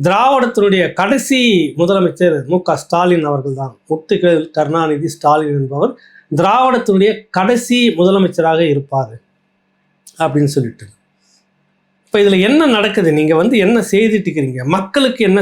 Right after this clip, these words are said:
செய்துகிட்டு இருக்கீங்க? பேருக்கு சில விடயங்களை மட்டும் செய்துட்டு, "நாங்க செய்துட்டோம், செய்துட்டோம்னு" சொல்லிட்டு இருக்கிறீங்களே, ஆக்கப்பூர்வமான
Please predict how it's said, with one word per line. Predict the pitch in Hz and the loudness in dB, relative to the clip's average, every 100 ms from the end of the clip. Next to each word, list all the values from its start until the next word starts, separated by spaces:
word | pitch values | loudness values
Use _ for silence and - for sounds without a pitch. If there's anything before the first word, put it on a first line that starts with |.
| 190 | 0
செய்துகிட்டு | 180 180 151 139 | 0 0 -2 -6
இருக்கீங்க? | 131 - 117 113 _ - | -14 -14 -18 -20 _ -2
பேருக்கு | 190 254 254 254 254 | 0 2 0 0 -2
சில | 233 202 | 0 0
விடயங்களை | 175 180 214 208 | 2 2 2 2
மட்டும் | 185 180 196 190 | 2 0 -2 0
செய்துட்டு, | 180 175 185 | 0 0 -2
"நாங்க | 190 160 143 | -2 -2 -2
செய்துட்டோம், | 175 180 180 170 143 | 0 0 0 -2 -2
செய்துட்டோம்னு" | 170 175 180 170 | -2 -2 -2 -4
சொல்லிட்டு | 165 165 151 | -4 -4 -6
இருக்கிறீங்களே, | 147 147 147 190 | -6 -2 0 0
ஆக்கப்பூர்வமான | 160 170 180 175 170 160 147 147 | 0 0 -4 -2 -2 0 -2 -2